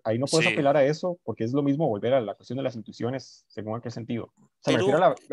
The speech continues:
Speaker 1: a la verdadera
Speaker 2: lo,
Speaker 1: justificación.
Speaker 2: lo que quiero decir es que lo que las intuiciones de los medievalistas les daban en ese momento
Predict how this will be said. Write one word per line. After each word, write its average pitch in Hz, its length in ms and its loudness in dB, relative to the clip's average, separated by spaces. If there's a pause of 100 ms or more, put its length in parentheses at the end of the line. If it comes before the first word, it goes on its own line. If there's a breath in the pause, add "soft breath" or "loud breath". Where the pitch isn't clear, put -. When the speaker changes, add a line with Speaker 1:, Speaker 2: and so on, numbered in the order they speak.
Speaker 1:
a 131 60 -2
la 110 80 4
verdadera 107 380 2
Speaker 2:
lo, 160 40 -2
Speaker 1:
justificación. 127 680 -6 (400)
Speaker 2:
lo 123 220 -8
que 107 140 -20
quiero 139 220 -10
decir 151 200 -10
es 156 120 -6
que 151 180 -12
lo 123 180 -14
que 113 240 -14
las 107 360 -8
intuiciones 107 1080 -12
de 113 260 -16
los 101 300 -18
medievalistas 104 960 -8
les 110 220 -20
daban 135 400 -8
en 117 100 -20
ese 123 140 -12
momento 131 580 -16